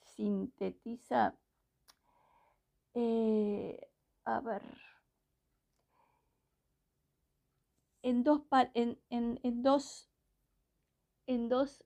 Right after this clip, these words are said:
eh, etapas, en dos momentos, ¿no es cierto? Primero, porque voy a crear un país feliz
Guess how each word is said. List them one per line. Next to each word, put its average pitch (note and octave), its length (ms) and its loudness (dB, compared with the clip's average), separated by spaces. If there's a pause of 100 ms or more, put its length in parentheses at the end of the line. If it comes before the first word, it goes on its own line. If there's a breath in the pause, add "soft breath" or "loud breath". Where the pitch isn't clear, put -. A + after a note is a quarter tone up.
eh, G3 760 -6 (520)
etapas, G#3 580 -4
en A3 140 -8
dos A#3+ 200 2
momentos, A3 1080 2 (140)
¿no A3 100 -8
es A3 80 -8
cierto? C4 420 -6 (240)
Primero, C4+ 680 0 (1700 soft breath)
porque A3+ 280 0
voy B3+ 200 6
a B3+ 120 6
crear A#3+ 560 8 (1600)
un A#3 200 0
país B3 500 2
feliz - 680 -8